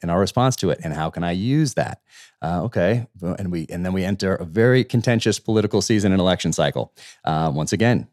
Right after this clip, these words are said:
the enemy's learning from that. And my takeaway was that, gosh, if I was the enemy, I might not do much. I might just take a breath and let, we're doing a pretty good job of destroying ourselves from the inside right now.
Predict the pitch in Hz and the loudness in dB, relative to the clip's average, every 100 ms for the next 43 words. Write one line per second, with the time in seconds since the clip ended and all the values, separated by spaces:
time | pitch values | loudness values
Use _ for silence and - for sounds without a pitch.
0 | _ 69 69 76 78 101 127 92 67 60 | _ -6 -4 -4 -2 2 2 2 -2 -4
1 | - _ _ _ _ 101 90 85 76 - | -10 _ _ _ _ -4 -2 -2 -4 0
2 | 180 113 76 69 71 87 - 90 85 85 | 0 2 0 -2 -4 -8 -8 -2 0 -2
3 | - - 92 85 76 _ _ _ _ - | -4 -6 -4 -4 -4 _ _ _ _ -8
4 | 123 151 - 95 127 110 120 107 78 76 | -4 -2 0 2 2 2 2 2 2 -4
5 | _ _ _ _ - 95 92 95 151 - | _ _ _ _ -4 2 4 4 4 4
6 | 131 135 - 123 180 76 - - - - | 4 2 2 4 4 4 -2 -10 -10 -4
7 | 95 98 113 170 165 160 - - _ - | 2 4 4 2 4 2 2 -8 _ 0
8 | 143 120 98 175 170 - - 120 113 117 | 0 2 4 4 4 0 0 4 4 4
9 | 120 135 165 165 156 156 139 143 139 113 | 4 2 4 2 2 2 4 4 2 0
10 | 113 - 127 127 113 - 110 107 - 104 | -2 2 4 4 4 4 4 4 2 -2
11 | - 117 101 123 120 104 78 - _ _ | 2 0 2 2 4 4 2 -2 _ _
12 | - 90 85 78 67 57 | -4 0 0 -2 -6 -8